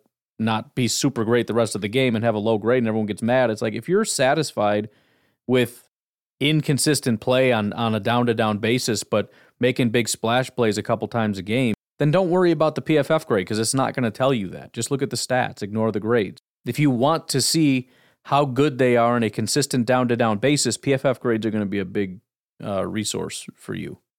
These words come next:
All right, um, snap counts on passing plays. Lazard was number one with forty,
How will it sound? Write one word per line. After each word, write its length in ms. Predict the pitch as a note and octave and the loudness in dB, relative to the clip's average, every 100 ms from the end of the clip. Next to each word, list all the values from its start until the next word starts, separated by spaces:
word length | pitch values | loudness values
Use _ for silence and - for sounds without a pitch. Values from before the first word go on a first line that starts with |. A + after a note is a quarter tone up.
| _ _ _ - | _ _ _ 0
All 140 | F#3 G3+ | 2 4
right, 500 | F#3 A#2+ - - - | 4 2 -2 -6 -2
um, 540 | D#3 D3 D3+ C#3+ C#3 - | 2 4 4 2 0 -2
snap 420 | - F3+ G3 - | 2 2 2 0
counts 580 | E3 B2+ G#2 - - - _ | 2 2 0 -2 -4 -8 _
on 180 | D3+ D3 | 0 0
passing 480 | - E3+ F3 F3 C#3+ | 2 0 2 2 0
plays. 480 | - C3 G#2+ G2 - | 2 2 2 0 -4
Lazard 540 | A#2+ A2+ C#3+ D#3 D#3 | 0 2 4 4 2
was 140 | C3+ B2 | 2 2
number 220 | D3 C#3+ | 2 2
one 240 | B2+ D3 | 4 4
with 140 | B2+ G#2+ | 2 0
forty, 560 | - D3 D#3+ F3+ F3 | 0 2 4 2 0